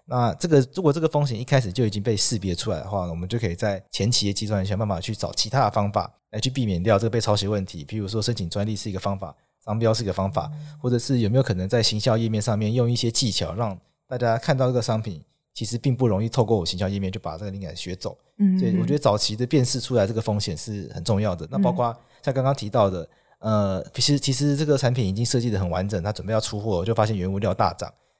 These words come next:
Speaker 1: 那这样，这样子的一个成本的，成本波动的风险，其实它应该也是要在早期就能够发现的。
Speaker 2: 嗯。
Speaker 1: 假设在早期就能够发现的话，我们在跟上游厂商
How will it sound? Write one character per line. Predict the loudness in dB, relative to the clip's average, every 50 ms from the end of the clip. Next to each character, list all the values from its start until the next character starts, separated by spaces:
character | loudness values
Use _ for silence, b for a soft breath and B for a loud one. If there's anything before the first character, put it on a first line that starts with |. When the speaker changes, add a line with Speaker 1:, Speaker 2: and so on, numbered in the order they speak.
| _ _
Speaker 1:
那 | -4 -2
这 | 0 0
样， | 0 2
这 | 2 0
样 | 0
子 | 0 -2
的 | -4 -2 -2
一 | -2 0
个 | 2 2 2
成 | 2 2 2
本 | 2 0 -2 -2 -4
的， | -6 -8 -10 -12 -14 -18 _ _ _
成 | -4 -4 -2 -2
本 | -2 -4 -4 -4
波 | -2 0 0 2
动 | 2 2 2
的 | 0 0
风 | 0 0 -2 -2 -2
险， | -4 -8 -12 -16 _ _ _ _ _ _ _
其 | -8 -6 -2
实 | 0
它 | 2 2 2
应 | 2 0
该 | 2 2 2
也 | 2 0
是 | 0 0 2
要 | 2 2
在 | 2 2
早 | 2 0 -2 -2
期 | -4 -4
就 | -4 -2 -2
能 | -2 -2 0
够 | -2 -2
发 | 0 -2 -4 -4
现 | -6 -6 -6 -8
的。 | -8 -6 -2
Speaker 2:
嗯。 | 2 2 4 4 2 0
Speaker 1:
假 | -2 0
设 | 2 4
在 | 6 6
早 | 6 4
期 | 0 0
就 | -2 -2
能 | -2 0 0
够 | 2
发 | 2 2 2
现 | 2 2 0 0
的 | -2 0
话， | 0 -2 -2 -2
我 | -4 -6
们 | -4 -4 0
在 | 2 2 2 2
跟 | 2 0 -2 -2 -2 -4 -6 -6 -8
上 | -4 -2 0 0
游 | 2 2
厂 | 0 0 -2 -4
商 | -4 -4 -6 -6 -6 -10